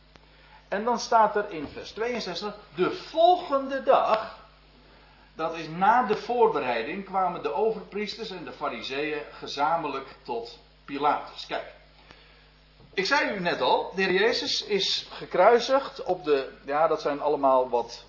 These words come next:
wat lastige dingen om dat zo één, twee, drie uit te leggen, maar is gekruisigd op de veertiende Nisan, de dag dat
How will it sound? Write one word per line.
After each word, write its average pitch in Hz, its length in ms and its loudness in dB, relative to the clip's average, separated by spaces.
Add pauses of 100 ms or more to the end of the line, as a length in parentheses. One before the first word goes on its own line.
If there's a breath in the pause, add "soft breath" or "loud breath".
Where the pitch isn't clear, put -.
(300)
wat 110 160 -8
lastige 117 640 -8
dingen 143 300 -6
om 131 160 -6
dat 113 180 -4
zo 127 220 0
één, 135 220 -6
twee, 113 200 -12
drie 110 220 -12
uit 160 200 -2
te 165 80 -10
leggen, 143 240 -6
maar 139 200 -4
is 127 120 -10
gekruisigd 180 640 -2
op 170 260 -12
de 113 100 -8
veertiende 180 720 -8
Nisan, 101 380 -10
de 92 100 -16 (100)
dag - 400 0 (240 loud breath)
dat - 240 -6